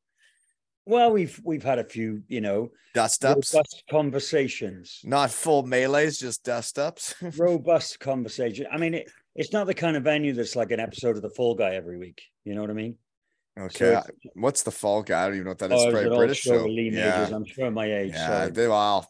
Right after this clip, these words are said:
Speaker 2: yeah, and I'm across
Speaker 1: Yeah.
Speaker 2: the pond. I don't know about
Speaker 1: Anyway,
Speaker 2: that. But
Speaker 1: yeah.
Speaker 2: yeah, carry
Speaker 1: Oh, so
Speaker 2: on.
Speaker 1: no, it was
Speaker 2: <laughs>
Speaker 1: an American show. He was the Bionic Man, and he was, he
Speaker 2: Oh.
Speaker 1: played the Stunt Man, and they, they, it was just a barroom brawl every week. But anyway, um,
Speaker 2: <laughs>
Speaker 1: yeah, so the, the place is called Flight Club, and there's a few across Britain.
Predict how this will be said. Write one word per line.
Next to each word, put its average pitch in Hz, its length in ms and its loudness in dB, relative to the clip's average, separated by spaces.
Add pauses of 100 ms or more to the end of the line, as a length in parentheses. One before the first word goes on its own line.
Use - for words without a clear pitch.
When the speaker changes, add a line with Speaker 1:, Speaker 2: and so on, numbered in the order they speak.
(180)
Speaker 2:
yeah, 76 420 -8
and 104 100 -4
I'm 123 220 -2
across 82 440 -4
Speaker 1:
Yeah. - 60 -10
Speaker 2:
the 76 60 -12
pond. 71 440 -10
I 95 120 2
don't 82 160 -6
know 64 120 -10
about 113 120 -12
Speaker 1:
Anyway, 98 340 -6
Speaker 2:
that. - 180 -12
But 95 100 -6
Speaker 1:
yeah. 95 60 -2 (260)
Speaker 2:
yeah, 90 40 -8 (100)
carry 131 260 0
Speaker 1:
Oh, 208 60 6
so 233 180 4
Speaker 2:
on. 233 60 0
Speaker 1:
no, 233 160 4
it 208 80 2
was 214 100 4
Speaker 2:
<laughs> - 0 -
Speaker 1:
an 196 300 2
American 208 440 0
show. 196 260 4
He 156 140 4
was 156 120 0
the 139 60 -6
Bionic 160 300 2
Man, 147 300 -4
and 107 120 -8
he 110 120 -8
was, 110 140 -4
he 113 40 4
Speaker 2:
Oh. 127 260 6
Speaker 1:
played 98 100 2
the - 40 -16
Stunt - 400 -8
Man, 98 240 -4
and 95 120 -6
they, 98 120 -4 (280)
they, 123 100 0
it 117 40 -2
was 101 120 -8
just 143 220 -6
a 131 40 -6
barroom 120 460 2
brawl 110 280 0
every 98 220 -4
week. 98 220 -6 (300)
But 156 120 -2
anyway, 135 320 2
um, 127 360 -2 (220)
Speaker 2:
<laughs> - 220 -14
Speaker 1:
yeah, 185 120 6
so 160 220 -2
the, 139 160 -8
the 151 120 -4
place 185 260 -2
is 151 100 -6
called 127 240 -4
Flight 131 300 0
Club, 156 260 -2 (720)
and 120 120 -6
there's 120 140 -2
a 120 60 -4
few 139 400 -2
across 135 320 -4
Britain. 156 460 -6